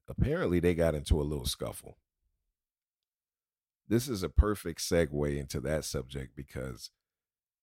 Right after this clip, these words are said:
it represents almost the same thing. Gervonta Davis was not the aggressor here. He was not the one that actually, you know, started it. It was six nine.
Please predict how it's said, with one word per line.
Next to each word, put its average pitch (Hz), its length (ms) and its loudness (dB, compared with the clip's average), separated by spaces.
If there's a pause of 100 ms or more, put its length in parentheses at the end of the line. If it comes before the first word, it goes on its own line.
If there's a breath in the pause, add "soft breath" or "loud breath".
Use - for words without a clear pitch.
(840)
it 87 220 2
represents 82 760 -2
almost 92 380 0
the - 80 -12
same 78 360 0
thing. - 320 -8 (800)
Gervonta 82 580 0
Davis 85 480 2
was 73 200 -4
not 85 300 0
the 76 80 -2
aggressor 73 560 -4
here. - 280 -20
He 80 120 -6
was 78 160 -6
not 82 240 -2
the 78 80 -4
one 76 360 -2
that 71 160 -2
actually, 71 720 -2 (520)
you 80 80 0
know, 67 140 2
started 65 460 0
it. - 160 -16 (880)
It 90 100 4
was 80 140 0
six - 280 0
nine. 71 280 -8